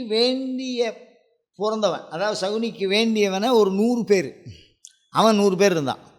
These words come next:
அவன் எல்லாரையும் ஆட்சியினாலே அடிமைப்படுத்தி அந்த பொண்ணை இங்க கட்டின்னு வந்துடுறது, அடிமை பண்ணி அந்த பொண்ணை கல்யாணம் பண்ணிக்குவானுங்க. அந்த மாதிரிலாம் இருக்கு பழைய காலத்துல. அது மாதிரி அவ கூட பிறந்தவா ஒரு து-, நூறு பேர் இருந்திருப்பா.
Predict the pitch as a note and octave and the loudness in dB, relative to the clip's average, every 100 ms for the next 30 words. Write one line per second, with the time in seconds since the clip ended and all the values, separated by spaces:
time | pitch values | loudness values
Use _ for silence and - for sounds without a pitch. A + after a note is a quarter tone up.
0 | _ _ _ D3+ F3+ G3 G#3 B3+ B3+ B3 | _ _ _ -4 -2 0 4 6 6 6
1 | B3 D#4 C#4+ F3+ A3+ - B3 A#3 G#3+ G#3 | 2 -2 -4 0 0 0 -6 -4 -2 -2
2 | G#3+ A3+ E3+ F#3 A3+ G#3+ E3 D3+ C#3 - | 0 -2 -2 -4 -6 -6 -6 -6 -6 -8
3 | A3 - - _ _ _ _ _ - C4 | -10 -12 -20 _ _ _ _ _ -10 -4
4 | A#3+ A#3+ C4 C#4 A#3+ G#3+ G#3 G#3+ G3 E3+ | -4 -2 0 2 4 4 2 0 2 0
5 | C#3 - - _ _ _ - G3 A3 A3+ | 0 -4 -16 _ _ _ -2 2 4 4
6 | G3+ G#3 G#3+ G3 D#3 G3+ G3+ F#3+ G3 F3+ | 4 2 2 2 2 2 2 2 0 0
7 | E3+ D#3 D3+ C#3 D3+ E3+ E3+ F3+ F3 D3 | -2 -2 -2 -2 -2 0 2 2 0 -2
8 | D#3 - - C#3 C#3+ C#3+ B2+ C3 G#2+ - | -10 -10 -8 -4 -2 -2 -4 -8 -10 -18
9 | _ _ _ _ F3 G#3 A#3 G#3+ G3+ F#3+ | _ _ _ _ -10 -4 -2 0 -2 -4
10 | A3+ C4 A3+ G#3+ G3 G3 G3 F3+ D#3+ E3+ | -6 -6 -6 -10 -8 -4 -4 -6 -10 -10
11 | E3 F3 F#3 D#3+ G3+ F#3 D#3+ C#3 | -10 -10 -12 -10 -10 -10 -10 -12